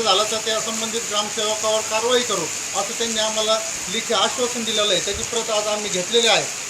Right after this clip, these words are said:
त्यामुळं आम्ही ह्या आश्वासनाच्या आधारे एक महिना तो निधी खर्च होण्याची वाट बघणार आहोत आणि जर निधी खर्च केला नाही आणि त्यांनी जर आम्हाला दिलेल्या आश्वासनाची पूर्तता केली नाही, तर मोठ्या प्रमाणामध्ये या पंचायत समितीवर, बीडीओच्या दालनामध्ये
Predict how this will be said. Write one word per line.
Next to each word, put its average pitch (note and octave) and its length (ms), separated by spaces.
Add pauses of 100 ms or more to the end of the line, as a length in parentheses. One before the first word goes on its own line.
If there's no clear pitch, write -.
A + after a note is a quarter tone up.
त्यामुळं A3 300
आम्ही A3 260
ह्या G#3 420
आश्वासनाच्या A3 600
आधारे G#3+ 360 (300)
एक G#3+ 140 (120)
महिना A3+ 240
तो A3+ 220
निधी A3+ 220 (100)
खर्च G3 200
होण्याची G#3 420
वाट A#3+ 160
बघणार A3+ 340
आहोत F3 180 (340)
आणि G#3 120
जर A3+ 200
निधी A3+ 320
खर्च G3 180 (140)
केला C4 220
नाही F#3+ 160 (340)
आणि G3+ 240
त्यांनी A#3 300
जर A3+ 120
आम्हाला A3 320
दिलेल्या A3 380
आश्वासनाची A3 520
पूर्तता A3+ 400
केली B3+ 300
नाही, F#3 120
तर - 340 (120)
मोठ्या A#3+ 200
प्रमाणामध्ये A3+ 800
या A3 100
पंचायत A3+ 380
समितीवर, A3 440
बीडीओच्या A3 520
दालनामध्ये G#3+ 540